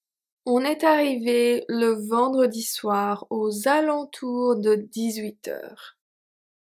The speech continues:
On avait réservé une voiture de location,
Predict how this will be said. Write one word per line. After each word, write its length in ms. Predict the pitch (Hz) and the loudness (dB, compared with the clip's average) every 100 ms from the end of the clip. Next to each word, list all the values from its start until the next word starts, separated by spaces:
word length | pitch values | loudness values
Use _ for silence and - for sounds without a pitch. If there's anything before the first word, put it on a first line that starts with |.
| _ - | _ -4
On 200 | 220 220 | 0 2
avait 540 | 240 240 220 214 214 220 | 4 2 2 2 0 -2
réservé 1080 | 208 220 240 240 233 220 214 202 202 208 - | -2 2 2 4 2 0 -2 -2 -2 -4 -6
une 200 | 208 190 | -8 -8
voiture 760 | 202 233 247 - - 302 202 196 | -4 -4 -4 -6 -8 -6 -6 -8
de 160 | 190 | -8
location, 960 | 190 196 226 247 247 233 - 214 214 220 | -6 -6 -6 -4 -4 -4 -8 -6 -6 -10